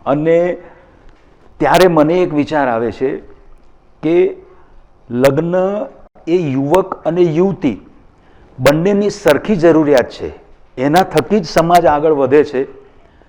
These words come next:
સમાજનું નિર્માણ થાય છે, વંશ આગળ વધે છે, કુટુંબ આગળ વધે છે. જો બંનેની સરખી જરૂરિયાત છે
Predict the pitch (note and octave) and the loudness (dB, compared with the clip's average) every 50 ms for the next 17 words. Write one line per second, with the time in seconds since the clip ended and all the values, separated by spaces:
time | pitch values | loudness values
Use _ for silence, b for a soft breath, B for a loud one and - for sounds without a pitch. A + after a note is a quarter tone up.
0 | b b b _ - D3 C3+ C#3+ D3+ D#3 C#3+ D3 D#3+ D#3 C#3+ C#3+ C#3+ C3+ C3+ C#3+ | b b b _ -6 -4 -2 -2 -2 -2 -2 -4 -4 -4 -2 -2 -2 -2 -2 -4
1 | D3 D#3 D#3 - C3+ B2+ A#2+ A2+ G2+ - A#2 B2+ - - - - _ _ _ _ | -4 -4 -4 -6 -4 -4 -4 -6 -6 -6 -8 -8 -8 -10 -16 -20 _ _ _ _
2 | _ _ - b b b b b b _ - F2+ G2+ D3 F3+ F3 - E3 D#3 D3+ | _ _ -20 b b b b b b _ -10 -6 -4 -2 -2 -4 -6 -6 -6 -4
3 | C3+ C#3+ C#3 C3 B2 A#2+ G#2+ A2+ A2+ G2+ - - A#2+ - - b b b b b | -4 -4 -2 -2 -2 -2 -2 -2 -6 -8 -8 -10 -12 -12 -12 b b b b b
4 | b - - C#3+ B2+ - F3 F#3 F3+ D#3+ D3+ C#3+ C#3 C3+ B2+ A#2 A2+ A2+ G#2+ A2+ | b -8 -6 -4 -2 -2 -2 0 2 0 0 2 2 0 0 0 0 -2 -2 -2
5 | A2 G2 - A2 A#2 C3+ - - - b b b b b b b b b b b | -4 -4 -4 -6 -8 -8 -8 -12 -20 b b b b b b b b b b b
6 | b b b b b - - F3 F#3+ D#3+ D3+ D3+ D3+ D#3+ F3+ G#3 A3 A#3 A#3 - | b b b b b -2 0 0 2 2 0 0 0 0 0 0 0 0 -2 -2
7 | - F3 D#3+ - - G3 E3+ E3 F3+ E3+ E3+ E3+ D#3+ D3 C3 A#2 - - A#2+ A#2+ | -2 -4 -4 -4 -4 -2 2 2 4 4 4 4 4 4 2 0 -2 -4 -4 -4
8 | C3+ D3 | -4 -6